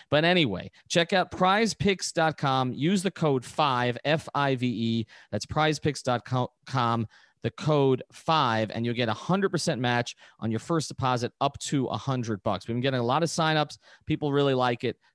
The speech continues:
Prizepicks dot com truly is daily fantasy simplified. Let's get to this before we close. Then I wanna get to another pie in the sky player we're gonna speak about briefly. Is De'Aaron Fox, if you ha-, you bring him in and you extend him,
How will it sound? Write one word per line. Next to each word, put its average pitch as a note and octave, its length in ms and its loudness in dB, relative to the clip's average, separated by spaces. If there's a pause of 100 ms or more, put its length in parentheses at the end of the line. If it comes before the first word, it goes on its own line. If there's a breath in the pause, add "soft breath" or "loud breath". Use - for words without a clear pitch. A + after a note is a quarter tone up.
Prizepicks D#3 640 0
dot D#3 240 0
com C3+ 420 0 (200)
truly D#3+ 480 2
is A2 140 -4
daily A#2+ 320 0
fantasy G#2 460 -4
simplified. A#2 640 -4 (680 soft breath)
Let's D3 240 0
get D#3+ 200 0
to E3+ 120 -2
this C3+ 260 0
before B2+ 320 -4
we C3 80 0
close. C3 340 0
Then B2+ 140 0
I C3 40 2
wanna C3+ 180 0
get B2+ 180 -2
to B2 140 -2
another B2+ 300 0
pie C3 320 -2
in B2 120 0
the A2+ 80 -2
sky A#2 300 -2
player A2+ 360 -2
we're G#2 80 -4
gonna G2+ 140 -4
speak - 280 -6
about F#2+ 260 -4
briefly. - 400 -8 (1400)
Is F3+ 300 2
De'Aaron F3+ 460 2
Fox, C3+ 360 0
if B2 140 -6
you C#3 140 0
ha-, D3 140 0
you C3 140 -4
bring C#3 220 -2
him E3 140 2
in D#3 100 2
and D3 140 2
you D3+ 100 2
extend D#3 480 -2
him, F#2 240 -8